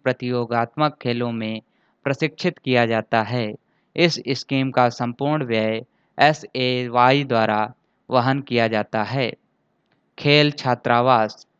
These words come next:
स्पोर्ट्स हॉस्टल्स। खेल छात्रावास स्कीम सातवीं पंचवर्षीय योजना के दौरान प्रतिभाशाली युवा खिलाड़ियों को प्रतियोगात्मक खेलों में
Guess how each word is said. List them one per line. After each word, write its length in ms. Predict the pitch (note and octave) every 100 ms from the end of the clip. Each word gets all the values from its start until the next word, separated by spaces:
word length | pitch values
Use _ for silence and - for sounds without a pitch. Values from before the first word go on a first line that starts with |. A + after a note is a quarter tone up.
| _ _
स्पोर्ट्स 680 | B2+ B2 - C3+ C3+ C3 -
हॉस्टल्स। 640 | B2+ E3+ D3 - A2 - _ _ _ _ _ _ _ _ _ _ _ _ _
खेल 260 | - D3 D#3
छात्रावास 840 | C#3+ C3+ - C3+ B2+ B2 B2 - _ _ _ -
स्कीम 680 | C#3 C3 C#3+ C3+ C3 C3 C3+ _ _ _ _ -
सातवीं 440 | D3 C#3+ D#3 D#3
पंचवर्षीय 680 | D3+ C#3 C3+ C3 B2+ C3+ B2+
योजना 360 | B2 B2 B2+ B2+
के 200 | B2+ A#2
दौरान 560 | A2 G#2+ A2 A2+ A2+ - _ _ _ _
प्रतिभाशाली 760 | C#3+ C3+ D3 D#3 D3 B2+ B2 B2+
युवा 320 | B2 B2+ D#3 -
खिलाड़ियों 640 | - B2+ A#2+ A#2+ B2+ B2+ B2 _ _ _ _ _ _ -
को 320 | D#3 D3 C#3+ - _ _
प्रतियोगात्मक 880 | D#3 D3+ E3 E3 D#3+ F3 G3 A3+ A#3 -
खेलों 320 | B2+ A#2+ A#2
में 280 | A#2 A2+